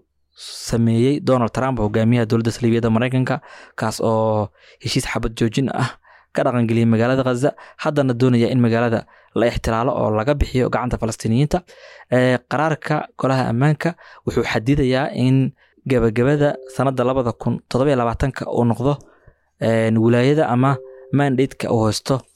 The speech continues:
Golaha Ammaanka ee magaalada Gaza, kaas oo amnigeeda gacanta ku hayn doono. Sidoo kale waxaa lagu sheegay in ciidamada Yahuudda ay ku sii sugnaan doonaan magaalada Gaza ilaa iyo gomadaha loo adkeeyo,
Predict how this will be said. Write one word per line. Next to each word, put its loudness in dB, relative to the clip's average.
Golaha 2
Ammaanka 2
ee 0
magaalada 2
Gaza, 0
kaas -4
oo 0
amnigeeda 2
gacanta -4
ku -2
hayn 2
doono. 2
Sidoo 0
kale 0
waxaa -2
lagu 2
sheegay 0
in 0
ciidamada 2
Yahuudda 0
ay 2
ku -4
sii 0
sugnaan 0
doonaan 2
magaalada 0
Gaza -2
ilaa 2
iyo 2
gomadaha 0
loo 0
adkeeyo, 0